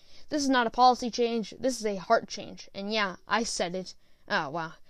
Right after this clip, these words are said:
That's like a gangster line. Yeah. Yeah, I said it. Yeah, I said it. It's like on the playground. "Oh,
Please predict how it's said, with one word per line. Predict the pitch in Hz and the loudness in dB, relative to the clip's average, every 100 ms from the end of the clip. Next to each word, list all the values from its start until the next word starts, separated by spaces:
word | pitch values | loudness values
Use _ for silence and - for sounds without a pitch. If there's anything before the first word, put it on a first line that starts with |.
| - | -10
That's | 240 302 | 0 4
like | 277 | 4
a | 226 | 2
gangster | 220 226 220 190 | 0 0 -2 -6
line. | 180 180 185 | -6 -6 -6
Yeah. | 180 - - - - | -8 -8 -14 -18 4
Yeah, | 247 202 | 8 10
I | 233 | 8
said | - - 196 175 | 6 4 0 0
it. | - - - - - | -10 -12 -16 -8 6
Yeah, | 285 - - | 6 6 -6
I | - | -4
said | - 220 180 | 2 4 2
it. | 208 - - - - | -2 -8 -16 -20 -8
It's | - | -2
like | 277 | 2
on | 262 | 2
the | 214 | 0
playground. | - 247 233 180 165 - - | 0 2 2 -2 -6 -12 0
"Oh, | 220 | 2